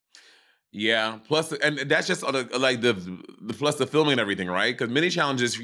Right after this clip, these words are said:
normally, y'all, when you see the mini challenges on Drag Race, like, now, that's the, it's usually, like, twenty minutes,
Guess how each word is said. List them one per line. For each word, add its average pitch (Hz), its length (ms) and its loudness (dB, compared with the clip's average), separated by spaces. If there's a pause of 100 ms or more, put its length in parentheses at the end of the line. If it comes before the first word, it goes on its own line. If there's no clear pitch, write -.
(140)
normally, 190 360 2
y'all, 120 200 4
when 135 80 -2
you 165 80 -2
see 185 140 -2
the 165 40 0
mini 143 180 2
challenges 131 420 2
on 123 80 2
Drag 107 260 2
Race, 135 140 0
like, 117 140 0
now, 110 480 0 (380)
that's 143 220 2
the, 143 160 0
it's 135 80 2
usually, 151 300 2
like, 156 160 4
twenty 143 280 2
minutes, 104 480 0